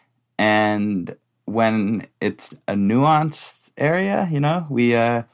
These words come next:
we try to really make people understand, um, that we want people to, you know, benefit from the discussion. Like, uh,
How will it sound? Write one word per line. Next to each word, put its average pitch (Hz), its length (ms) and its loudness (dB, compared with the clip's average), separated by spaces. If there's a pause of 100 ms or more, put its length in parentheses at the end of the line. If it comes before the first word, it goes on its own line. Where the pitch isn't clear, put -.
(540)
we 131 140 0 (100)
try 175 280 2
to 196 160 2
really 156 420 2
make 135 260 0
people 131 300 -2
understand, 117 1300 0
um, 98 720 -2 (680)
that 107 720 0 (1300)
we 120 160 0
want 120 340 4 (720)
people 131 460 -2 (380)
to, 135 500 2 (440)
you 127 120 -2
know, 123 300 0 (300)
benefit 147 420 2
from 147 160 -2
the 147 80 0
discussion. 143 640 -4
Like, 95 340 -6
uh, 98 320 -4